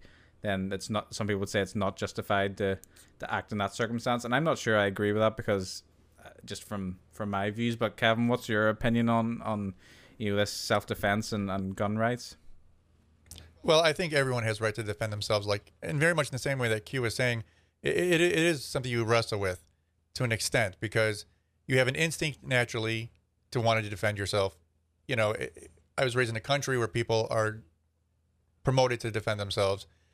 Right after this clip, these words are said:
Speaker 2: but then as, and as a follower of Jesus, I, I, I would, wouldn't, wouldn't, wouldn't want to necessarily do it. That being said, in the moment,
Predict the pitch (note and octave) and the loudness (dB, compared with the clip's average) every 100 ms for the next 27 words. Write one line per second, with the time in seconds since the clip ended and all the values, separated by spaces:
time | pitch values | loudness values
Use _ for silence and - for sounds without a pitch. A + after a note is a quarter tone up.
0 | _ _ B2 A#2+ B2+ A#2+ A#2 B2 B2 A#2 | _ _ 0 2 0 2 0 0 -2 0
1 | A2 A2 - D3+ F#3 C3 G#2+ G#2+ A2 G#2+ | 0 -2 0 2 2 2 2 0 -4 -4
2 | A2+ A2 G#2+ - - A2+ B2 A#2+ B2 B2+ | -4 -4 -6 -8 -2 0 2 2 2 0
3 | B2+ A#2+ B2 B2+ - D3 B2+ B2+ C#3 C3+ | 0 -4 -6 -6 -12 -8 -6 -4 -4 -4
4 | C3 B2 C3 C3+ B2 A#2+ A2 G#2+ A#2 G#2+ | -2 2 2 0 0 0 0 2 2 2
5 | G2 C3+ B2 F#2+ - B2 C#3 - B2+ A#2 | 0 0 2 0 0 2 2 2 -4 -4
6 | - F#3 D#3 - B2 A2+ B2 C#3+ A2+ | 2 2 2 0 -4 -2 0 0 0